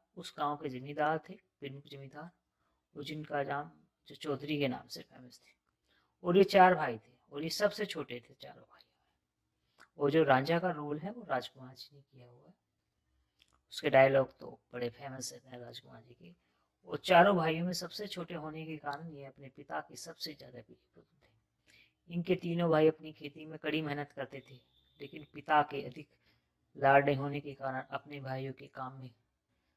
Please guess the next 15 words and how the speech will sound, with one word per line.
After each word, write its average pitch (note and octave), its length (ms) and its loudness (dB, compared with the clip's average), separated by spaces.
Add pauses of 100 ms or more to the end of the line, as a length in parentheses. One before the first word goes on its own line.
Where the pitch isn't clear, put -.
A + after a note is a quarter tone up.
(120)
हाथ D3 280 6
ना D3+ 180 0
बटा C3 240 -6
के B2+ 160 -16
हमेशा C#3+ 400 -12
बांसुरी B2 440 -12
बजाया A#2 320 -20
करते - 240 -20
थे। - 140 -20 (840)
तो A#3 220 -12
इन्हीं A#3 240 -4
की B3 120 -8
वजह A3 220 -4
से A3 160 -10
इनके G#3+ 440 -2